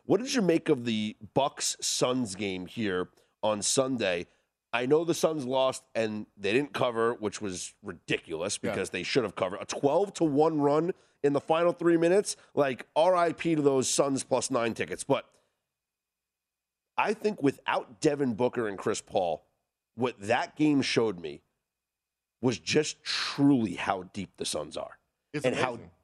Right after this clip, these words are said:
Speaker 1: dangerous they're gonna be in the playoffs.
Speaker 2: Cam Johnson, probably their most important guard outside of the two you just mentioned that weren't there,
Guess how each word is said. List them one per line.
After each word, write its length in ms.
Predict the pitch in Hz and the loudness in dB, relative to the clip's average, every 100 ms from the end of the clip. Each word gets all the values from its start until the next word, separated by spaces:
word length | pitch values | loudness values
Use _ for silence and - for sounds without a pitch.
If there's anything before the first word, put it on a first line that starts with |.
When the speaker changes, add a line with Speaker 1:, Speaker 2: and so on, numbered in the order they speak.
| _ | _
Speaker 1:
dangerous 1000 | 160 147 143 127 104 95 73 - - - _ _ - | 0 2 2 0 -2 -4 -4 -6 -6 -8 _ _ -2
they're 180 | 117 | 0
gonna 200 | 98 104 | 0 -4
be 120 | 90 85 | -4 -6
in 60 | |
the 80 | 73 | -6
playoffs. 520 | - 64 - - - _ _ _ - | -12 -14 -16 -18 -20 _ _ _ -2
Speaker 2:
Cam 380 | 170 175 156 - - | 0 0 -4 -10 -6
Johnson, 500 | 131 143 180 143 117 | -2 0 -2 -4 -4
probably 480 | 135 135 135 127 135 | -2 -2 -2 -6 -4
their 120 | 120 | -2
most 280 | 117 127 127 | -2 -4 -6
important 600 | 117 131 123 120 113 - | -6 -4 -4 -4 -8 -6
guard 340 | 110 139 131 | 0 0 0
outside 300 | 110 120 123 | -2 -4 -4
of 80 | 117 | -6
the 60 | 104 | -8
two 160 | - | -6
you 120 | 123 | -6
just 180 | 113 110 | -6 -6
mentioned 300 | 113 127 123 | -6 -6 -4
that 120 | 107 | -4
weren't 260 | 101 123 110 | -2 -4 -2
there, 320 | 147 160 147 | 0 2 0